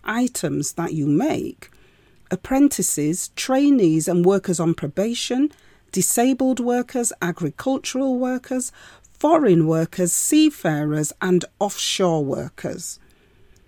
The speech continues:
So, regardless of your employment status,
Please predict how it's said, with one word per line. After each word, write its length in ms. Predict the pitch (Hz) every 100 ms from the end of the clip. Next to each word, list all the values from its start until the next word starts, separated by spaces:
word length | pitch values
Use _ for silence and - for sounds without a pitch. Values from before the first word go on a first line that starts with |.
| _ _ _ -
So, 380 | - 277 262 -
regardless 840 | 226 262 - 294 330 339 302 -
of 180 | 247 208
your 240 | 226 214
employment 760 | 208 190 - 262 294 269 190 156
status, 760 | - 151 151 - - - -